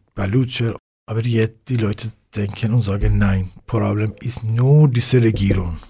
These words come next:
Man sieht auch in Ausland, in Europa, in der Schweiz, man sieht, viele Iraner hatten vers-,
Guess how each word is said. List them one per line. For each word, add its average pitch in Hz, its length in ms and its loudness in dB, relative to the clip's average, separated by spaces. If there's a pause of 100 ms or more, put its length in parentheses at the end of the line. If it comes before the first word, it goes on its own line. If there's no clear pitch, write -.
(480)
Man 107 120 -4
sieht - 240 -4
auch 101 160 0
in 117 100 0
Ausland, 110 540 0
in 95 60 -4
Europa, 104 480 -4
in 98 80 -4
der 87 100 -8
Schweiz, 120 320 -6
man 104 160 -6
sieht, 104 320 -10
viele 104 320 -6
Iraner 104 320 -2
hatten 107 240 -4
vers-, - 320 -8